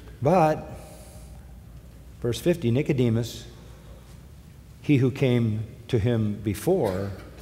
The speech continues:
being one of them, said to them, "Our law does not judge a man until it first hears from him and knows what he's doing, does it?"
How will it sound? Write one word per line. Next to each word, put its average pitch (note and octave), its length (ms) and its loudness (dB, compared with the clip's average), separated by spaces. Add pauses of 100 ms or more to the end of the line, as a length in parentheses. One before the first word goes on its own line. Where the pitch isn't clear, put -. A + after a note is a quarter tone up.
(120)
being A2 200 4
one C#3 140 4
of B2+ 80 2
them, G#2 140 0
said F3+ 220 2
to B2+ 60 2
them, A2 200 0
"Our F#3+ 220 -2
law A2 280 8
does G2 180 0
not G2+ 200 0
judge A2 200 4
a G2+ 40 4
man A#2+ 240 2
until A#2+ 240 2
it A2 100 4
first A2 260 2
hears D#3 220 2
from A2 240 0
him C#3 140 2
and A#2 120 4
knows A#2+ 300 4
what B2+ 140 2
he's G#2+ 160 2
doing, B2+ 400 0
does D#2+ 280 -6
it?" G3+ 480 -2